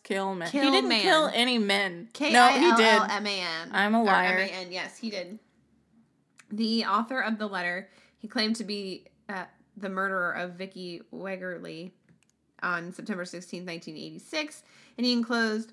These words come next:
Speaker 2: photographs of the crime scene and a photocopy of her driver's license, which had been stolen at the time of the crime.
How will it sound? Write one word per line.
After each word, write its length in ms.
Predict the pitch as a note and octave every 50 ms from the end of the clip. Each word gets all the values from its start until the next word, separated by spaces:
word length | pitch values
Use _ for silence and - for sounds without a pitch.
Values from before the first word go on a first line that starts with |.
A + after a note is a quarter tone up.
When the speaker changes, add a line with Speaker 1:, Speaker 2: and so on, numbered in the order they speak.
| _ _ -
Speaker 2:
photographs 580 | D4+ D#4+ D#4 D4+ C#4+ C#4 C4 B3+ C4+ C4+ -
of 80 | A#3+ G#3+
the 80 | G#3+
crime 300 | G#3+ - B3 A#3+ A#3 A#3+
scene 400 | A3+ - A3+ A3 A3 G#3+ G#3+ G#3+
and 180 | - - F#3+ F#3+
a 280 | F3+ E3+ E3 E3 D#3 - - -
photocopy 500 | G#3 G3+ G3 F#3 F#3 G3 F#3+ F#3 F#3 F3 F3
of 80 | F3
her 100 | - F3+
driver's 380 | - - A#3 A#3+ A#3+ A#3 A3 A3
license, 520 | G#3 F#3+ G3 G3 G3+ F#3+ F3+ F3+ - - - _ _ -
which 200 | - F3+ F3+ -
had 100 | G3 F3
been 200 | F#3 F3 E3 F3
stolen 560 | E3 - F#3 E3 C#3+ - D3 D3+ F3+ G3 G3 _ _ _ _ _ _ _ _ _ _ _ _ -
at 100 | E3 F3
the 80 | F3 E3+
time 160 | - F3 D3+
of 100 | D#3+ D#3+
the 60 | D#3+
crime. 440 | - - - C#3 - - - G3 G3